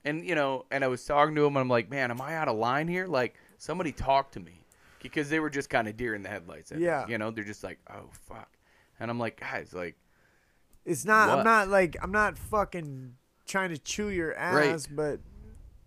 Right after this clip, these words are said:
Speaker 2: I mean, had you warned them before or what?
Speaker 1: Yeah, a couple of times,
Speaker 2: Yeah.
Speaker 1: you know, and they were grabbing some equipment in a closet that they're not supposed to use. And, you know, I mean, I'm like, "Guys, that,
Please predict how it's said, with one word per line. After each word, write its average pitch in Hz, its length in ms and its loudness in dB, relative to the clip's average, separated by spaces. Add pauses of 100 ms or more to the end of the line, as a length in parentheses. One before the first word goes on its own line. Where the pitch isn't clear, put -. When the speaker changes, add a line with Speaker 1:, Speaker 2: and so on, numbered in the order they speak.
(200)
Speaker 2:
I 170 100 4
mean, 185 100 6
had 180 200 6
you 170 120 2
warned 160 300 0
them 151 100 -6
before 139 420 -4
or 202 200 0
what? 117 140 -4
Speaker 1:
Yeah, 156 220 6
a 131 60 0
couple 127 320 -2
of 113 80 -8
times, 98 280 -8
Speaker 2:
Yeah. 143 180 -8
Speaker 1:
you 113 60 -4
know, 110 160 -4
and 113 120 -6
they 117 80 -2
were 110 120 -4
grabbing 104 420 -4
some 104 180 -8
equipment 98 480 -8
in 95 80 -10
a 90 40 -8
closet 92 520 -8
that - 140 -10
they're 92 100 -14
not 87 240 -12
supposed 95 400 -8
to 98 80 -12
use. 90 540 -10
And, 98 180 -14
you 110 100 -10
know, 87 180 -10
I 92 40 -12
mean, 90 200 -14
I'm 90 140 -14
like, 90 220 -12
"Guys, 110 300 -14
that, 101 200 -10